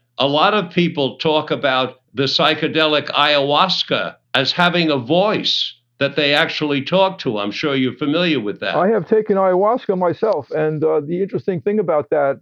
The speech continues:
Speaker 2: is I would not even put it in the category of psychedelics, as some people might, because it has a directive intelligence. Uh, yeah, they call it grandma. And, uh, it's, there's, of course, in accordance with the ceremony and, and the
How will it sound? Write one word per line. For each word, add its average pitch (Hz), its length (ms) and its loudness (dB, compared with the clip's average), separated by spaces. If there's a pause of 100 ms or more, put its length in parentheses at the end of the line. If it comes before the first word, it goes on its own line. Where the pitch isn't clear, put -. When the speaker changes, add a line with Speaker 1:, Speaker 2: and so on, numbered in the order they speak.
(160)
Speaker 2:
is 147 140 -2
I 165 220 2
would 165 280 0
not 180 240 2
even 170 220 0
put 180 180 0
it 156 100 -2
in 165 120 0
the 151 80 -2
category 165 500 0
of 143 100 -2
psychedelics, 156 720 0
as 135 220 -2
some 135 140 -2
people 139 260 -4
might, 160 260 0 (160)
because 156 340 0
it 165 80 2
has 170 180 2
a 170 80 2
directive 165 560 2
intelligence. 151 680 0 (300)
Uh, 147 100 4
yeah, 160 280 2
they 143 120 2
call 170 260 2
it 147 80 -2
grandma. 160 500 0 (580)
And, 143 360 0
uh, 143 300 4 (140)
it's, - 360 -4
there's, 156 280 0
of - 280 -4
course, 175 300 0
in 151 160 0
accordance 156 440 0
with 160 120 2
the 151 60 0
ceremony 170 680 0
and, 139 220 -4
and 139 300 -4
the 123 260 -2